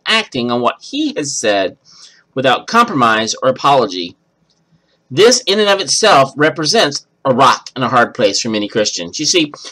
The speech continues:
we've all failed so many more times compared to the number of victories we've experienced.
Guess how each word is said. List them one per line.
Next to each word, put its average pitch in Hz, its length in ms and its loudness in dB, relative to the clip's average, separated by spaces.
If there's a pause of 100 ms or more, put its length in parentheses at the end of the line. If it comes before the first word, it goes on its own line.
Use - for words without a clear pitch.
we've 180 160 -2 (100)
all 175 240 4
failed 156 520 2
so 208 220 0
many 214 160 4
more 147 200 0
times 123 720 -2 (300)
compared 156 320 0
to 147 80 -2
the 139 60 0
number 180 260 2
of 135 140 0
victories 135 420 0
we've 127 160 0
experienced. 104 720 -8